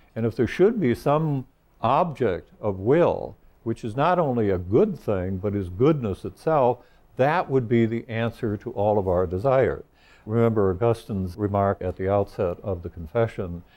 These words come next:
where he's addressing God, "Thou hast made us for thyself, O Lord, and our hearts are restless until they rest in thee." When God is said to be the ultimate end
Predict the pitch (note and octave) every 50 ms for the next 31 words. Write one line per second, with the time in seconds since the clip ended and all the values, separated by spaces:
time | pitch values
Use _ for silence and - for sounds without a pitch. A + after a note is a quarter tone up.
0 | _ _ _ - F2+ F2 E2+ D#2+ F#2 F2 D#2+ D#2+ F2 E2 D#2 F#2 G2 G2+ F#2+ -
1 | - G2 E2+ E2+ F#2 F#2+ F#2+ F#2 F2+ E2+ F2+ F#2+ F#2 F#2+ G2 F#2+ F2+ - - G2+
2 | F#2+ A2 A2+ A2+ A2 G#2 G2+ F#2+ F#2 F2+ - - - _ _ _ _ _ - G#2
3 | F#2+ F2+ F#2 F2 F2 E2+ - - C#3 C3+ C#3 C3 - A2+ G2+ F#2+ F2+ E2+ E2 D#2+
4 | D#2+ E2 F2 E2 - _ _ _ _ _ _ - G2 F#2 F#2 F#2 F2 D2+ - A#2
5 | G#2 G#2 - - - F#2+ F2+ F2+ E2+ F2 G2+ A#2 B2+ A#2+ - _ - C3 G2 E2+
6 | D#2+ - - _ _ - A2 G2 F#2+ - - G#2+ G2 F#2 F#2 F2+ F2 F2 E2+ E2+
7 | - - _ - F2 E2 E2+ G#2 C#3 D#3 A#2+ E2+ - - - - - - _ _
8 | _ _ - G#2+ G2 F2+ D#2+ G2+ A2+ A#2+ C3+ D3 C3+ B2+ A2+ G2+ - - B2 A2
9 | G2 G2 G2 F#2 G#2 G2+ G2+ F#2 F#2 F#2+ - - C3+ C#3+ D3 C3+ - A#2 F#2+ G2
10 | G2 - - C3 D#3+ F3+ D#3+ G#2+ F2 E2 E2+ F2+